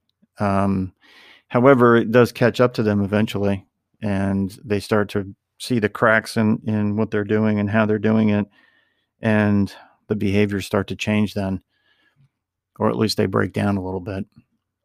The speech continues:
But for the person who's hiding in plain sight, not quite as easy, um, because it's an act. It's kinda like they're being an actor or an actress, and they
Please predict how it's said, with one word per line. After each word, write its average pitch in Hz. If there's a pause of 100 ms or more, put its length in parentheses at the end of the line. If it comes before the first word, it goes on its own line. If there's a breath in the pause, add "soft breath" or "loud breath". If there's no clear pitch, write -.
(580)
But 117
for 117 (160)
the 113 (240)
person 135
who's 107
hiding 107
in 98
plain 98
sight, 135 (520 soft breath)
not 165
quite 170
as 107
easy, 104 (540)
um, 110
because 117
it's 117
an 113
act. 117 (240)
It's -
kinda 117
like 117
they're 110
being 107
an 101
actor 101 (120)
or 104
an 101
actress, 101
and 101
they 98